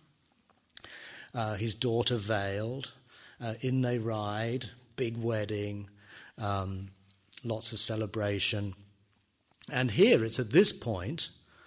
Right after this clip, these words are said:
that the Buddha becomes a relative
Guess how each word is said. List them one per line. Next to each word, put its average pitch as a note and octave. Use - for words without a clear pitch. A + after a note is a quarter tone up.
that C3
the B2+
Buddha A#2
becomes C3
a C#3+
relative A#2